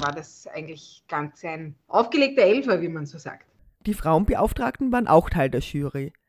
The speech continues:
Speaker 2: Wir wollten wissen, wie viele Bewerberinnen es um den Preis gab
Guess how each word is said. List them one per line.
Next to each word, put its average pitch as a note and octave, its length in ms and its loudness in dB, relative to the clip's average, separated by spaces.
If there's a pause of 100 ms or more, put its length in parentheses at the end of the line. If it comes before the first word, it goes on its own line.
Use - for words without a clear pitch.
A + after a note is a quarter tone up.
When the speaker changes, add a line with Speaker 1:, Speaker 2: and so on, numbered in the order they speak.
(140)
Speaker 2:
Wir A#3 240 2
wollten E3+ 380 6
wissen, A#3 420 -2 (120)
wie G#3+ 100 0
viele C4 180 6
Bewerberinnen G#3 760 2
es C#4 160 -2
um A3+ 120 2
den G#3+ 120 4
Preis D3+ 400 2
gab - 360 -2